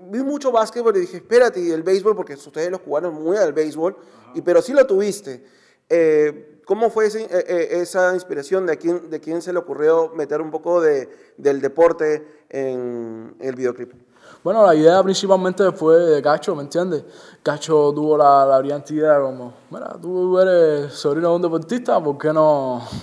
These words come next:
Speaker 2: <laughs> sabes, metemos algo de, relacionado con el deporte?" Y metimos, tú sabes, un poco de básquet, un poco de, de pelota. Este, muy curioso, cuando yo lanzo la pelota ahí y la chica la batea, yo en verdad la, <laughs> la recibo.
Speaker 1: Claro.
Speaker 2: Tú sabes,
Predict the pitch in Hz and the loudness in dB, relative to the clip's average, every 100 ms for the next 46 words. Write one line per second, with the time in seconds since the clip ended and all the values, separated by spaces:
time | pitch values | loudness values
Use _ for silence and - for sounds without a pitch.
0 | - - - - - 123 156 135 147 143 | -14 -20 -20 -12 -4 -4 -2 -4 -4 -2
1 | 135 131 147 147 131 127 120 120 127 120 | -2 0 2 2 2 2 -2 -6 -8 -6
2 | 131 135 127 123 120 151 180 156 - - | 0 2 0 -2 2 4 4 2 -14 -16
3 | - - - 139 127 131 131 127 131 - | -20 -20 -14 -10 -8 -6 -6 -6 -4 -2
4 | - 147 135 139 131 139 135 127 123 123 | 0 -2 -4 -8 -6 -4 -2 0 0 2
5 | 170 - 156 156 - - _ 131 131 131 | 2 0 -2 -2 -6 -20 _ -16 -8 -4
6 | 127 120 120 123 120 117 113 113 110 _ | -2 -2 -4 -6 -6 -6 -10 -16 -20 _
7 | - - 120 127 175 170 - - - _ | -20 -12 -6 0 2 0 -4 -8 -20 _
8 | _ - 131 - 131 131 147 180 180 180 | _ -12 -12 -8 -8 -6 -2 4 4 4
9 | 147 135 135 151 175 185 196 190 190 202 | 0 -2 0 0 0 0 -2 -2 -2 4
10 | 202 202 196 160 156 139 131 - 160 170 | 4 4 0 0 0 0 -2 -2 -4 -2
11 | 190 180 233 202 - - 135 139 139 156 | 0 0 -2 -6 -8 -12 -10 -6 2 2
12 | 139 - 160 - 233 - 151 143 131 - | 2 -2 -10 -10 -12 -10 -4 -4 -4 -6
13 | 220 147 - 147 147 139 156 - 214 - | -2 -4 -2 2 4 4 0 -2 0 0